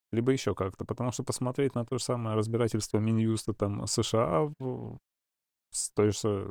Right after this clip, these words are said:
с Google, с Apple и прочим. Или другая идея, которая такая навязчивая, щас китайцы волнуются по этому поводу, TikTok в Америке,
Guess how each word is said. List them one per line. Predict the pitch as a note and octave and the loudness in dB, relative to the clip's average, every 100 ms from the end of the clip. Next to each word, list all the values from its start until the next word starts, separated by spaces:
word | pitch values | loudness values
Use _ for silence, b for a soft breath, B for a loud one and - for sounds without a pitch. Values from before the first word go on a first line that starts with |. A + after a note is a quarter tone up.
| G2 | -6
с | G2 | -6
Google, | G2+ B2 B2 A2 A2 | -2 0 0 0 0
с | G#2 - | -2 -2
Apple | G#2 - G#2+ A2+ A2 | -2 -2 -4 -4 -6
и | A2+ - | -10 -2
прочим. | A#2 G#2+ G#2+ B B B | -2 0 -6 B B B
Или | A#2 C3 | 4 4
другая | C#3+ B2 A2+ C3+ A#2 | 6 4 6 6 4
идея, | G2 B2+ A#2+ G#2 G2+ G2 | 4 4 6 4 2 -2
которая | F#2 - G2 | -4 -2 -2
такая | E2+ - F#2+ | -2 -6 -2
навязчивая, | G2+ G#2 G2+ - - F2+ F2 | 2 4 2 2 -2 0 -2
щас | - F#2+ - | -4 -8 -6
китайцы | G#2+ - G2+ - | -4 2 2 2
волнуются | G2 F#2 G2+ F#2 - | 2 2 2 -2 -2
по | F#2+ | -4
этому | - G2 | 0 2
поводу, | C#3 D3+ A#2 | 2 2 0
TikTok | - - G#2 - | -4 0 2 2
в | G#2 | 0
Америке, | F#2+ F#2 F2+ | 0 -2 -4